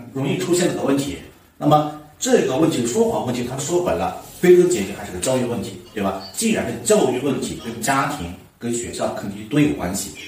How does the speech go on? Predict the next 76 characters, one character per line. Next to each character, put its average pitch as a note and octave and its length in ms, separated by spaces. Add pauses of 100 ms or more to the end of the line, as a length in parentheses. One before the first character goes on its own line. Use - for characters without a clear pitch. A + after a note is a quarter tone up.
(540)
那 C3 140
么 D3 100
如 G3 140
果 F3+ 120
是 E3 60
小 - 320
朋 B2 100
友 B2+ 160
他 - 60
还 A2+ 180
没 C#3 80
有 A#2+ 40
入 D3+ 180
学 - 220
之 D3 180
前， - 400 (100)
这 C#3 100
主 G2+ 140
要 G2 60
的 B2 80
责 - 160
任 G2+ 160
在 A#2+ 100
于 - 120
家 A2+ 220
庭， - 80 (420)
对 A2 80
吧？ A2 200
那 C#3+ 80
么 C3+ 120
父 E3 160
母 A#2 100
该 G#2+ 140
如 G#2+ 180
何 - 140
做？ - 280 (360)
如 F3+ 140
果 F#3+ 80
进 B3 220
了 - 80
学 - 180
校 B2+ 140
之 A#2+ 80
后， A#2 100
父 - 180
母、 - 320 (400)
家 D#3 160
庭 D3 140
教 D3+ 160
育 - 100
跟 C3+ 140
这 - 60
个 A#2+ 100
学 A#2 160
校 - 240 (100)
如 A#2+ 160
何 G#2+ 140
去 G#2 100
衔 - 280
接， G#2 100
如 A#2+ 100
何 A#2 120
解 - 160
决 - 100
这 - 140
个 A#2 100
问 C#3+ 100
题， - 200 (160)
怎 A#2 120
么 A#2 100
样 - 120
跟 D3 140
孩 - 160
子 A2 100
沟 B2 200
通？ C3+ 260